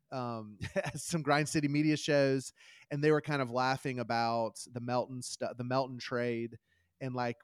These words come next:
does this mean that, like, the Melton trade was a disaster because Roddy, and then, like, it's like, it's like people forget we got Danny Green that became Luke Kennard.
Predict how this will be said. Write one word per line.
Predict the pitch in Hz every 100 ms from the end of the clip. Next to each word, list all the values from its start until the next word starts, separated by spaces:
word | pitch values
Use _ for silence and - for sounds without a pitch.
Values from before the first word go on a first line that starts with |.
| 127
does | 131 117
this | 127 - - _ 139
mean | 131 127 123 120
that, | 113
like, | 117 117 -
the |
Melton | 113 113 117
trade | - 117 113
was | 110 110
a |
disaster | 107 107 113 113 - 123 110
because | 107 107 110
Roddy, | 110 110 113 113 110
and | 113
then, | 123 120
like, | 143
it's | 143 160
like, | 147 - -
it's | -
like | 180
people | 240 285
forget | 247 185 151 165
we | 147
got | 143 135
Danny | 143 143
Green | 127 135 135 131 131 _ _
that | 127
became | 120 143 135
Luke | 131 -
Kennard. | 127 120 120 120 117